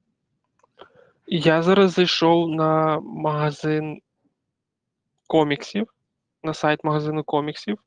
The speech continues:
і в мене трошки пригорає, бо я подивився, типу, популярні комікси, які продаються, і Маус, Повідь уцілілого, українською,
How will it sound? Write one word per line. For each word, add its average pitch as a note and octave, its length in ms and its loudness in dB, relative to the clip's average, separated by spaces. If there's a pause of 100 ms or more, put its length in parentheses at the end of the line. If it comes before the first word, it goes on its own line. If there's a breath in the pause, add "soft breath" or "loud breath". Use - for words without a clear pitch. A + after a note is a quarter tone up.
(480 loud breath)
і E3 120 6
в D#3 60 4
мене E3+ 240 4
трошки F3 360 2
пригорає, D3+ 640 2 (460 loud breath)
бо D#3 500 0
я D#3 120 0
подивився, D#3 1080 -2
типу, - 420 -10
популярні D3+ 600 -2
комікси, D#3 420 -6
які G#3 140 -8
продаються, F#3 560 -6
і D3+ 140 -6
Маус, D3+ 640 0
Повідь D#3+ 320 -4
уцілілого, D#3 580 -4
українською, E3+ 920 -2